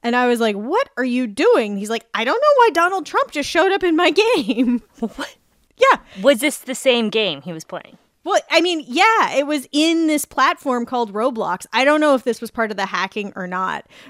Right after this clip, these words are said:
Speaker 1: Um, but apparently part of it was that, uh, people's avatars were changed to have their profile read, "Ask your parents to vote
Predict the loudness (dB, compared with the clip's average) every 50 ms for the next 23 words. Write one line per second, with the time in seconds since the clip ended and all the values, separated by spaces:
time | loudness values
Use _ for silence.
0 | -8 -4 -2 0 0 -2 -4 -8 _ _ _ _ -8 -2 0 2 2 0 -2 _
1 | -6 -4 -2 0 2 2 2 2 0 0 0 0 -2 -4 -8 _ _ _ -2 0
2 | 2 4 4 2 2 2 0 -2 -2 -4 -4 -4 -4 -4 -2 0 0 0 0 -2
3 | _ _ -20 -20 -20 -20 -6 0 2 4 4 4 2 _ -8 -8 -6 -4 -4 -2
4 | 0 0 0 0 0 -2 -4 -4 -4 -6 -8 -6 -4 -4 -2 -2 -2 -4 -6 -8
5 | -8 -6 -4 -2 -2 -2 -2 -2 -2 -2 -2 -2 -2 -4 -6 -10 -10 -6 -4 -4
6 | -2 0 0 2 2 0 0 -4 -4 -6 -4 -4 -4 -4 -6 -8 -12 -16 _ _
7 | _ _ _ -2 0 0 0 0 -4 -4 -4 -4 -4 -4 -4 -4 -4 -2 -2 -4
8 | -6 -8 -8 -6 -4 -2 -2 -2 -2